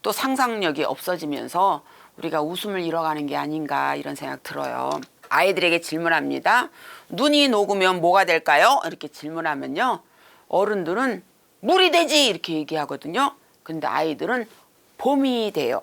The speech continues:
이렇게 얘기해요. 그게 아이들과 어른들의 차이라고 봅니다. 순수성을 저희가 점점 잃어가는 거죠.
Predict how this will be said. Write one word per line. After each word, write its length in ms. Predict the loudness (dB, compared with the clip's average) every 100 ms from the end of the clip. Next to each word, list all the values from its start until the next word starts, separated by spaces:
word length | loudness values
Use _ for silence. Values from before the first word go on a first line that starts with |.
| -6
이렇게 320 | -10 -10 -12
얘기해요. 640 | -12 -12 -12 -8 -6 -6 -6 -12 -20 -20 -14
그게 200 | -2 0
아이들과 800 | 2 2 0 0 0 2 2 2
어른들의 640 | 0 -2 -4 -4 -8 -8
차이라고 520 | -6 -2 0 -2 -4
봅니다. 760 | -10 -8 -6 -6 -8 -8 -6 -8 -12 _ -20 -20 -12
순수성을 960 | -2 0 0 0 2 2 2 2 -2 _ -16
저희가 300 | -10 -10 -10
점점 400 | -8 -8 -8 -8
잃어가는 440 | -6 -6 -4 -6 -8
거죠. 440 | -10 -8 -6 -6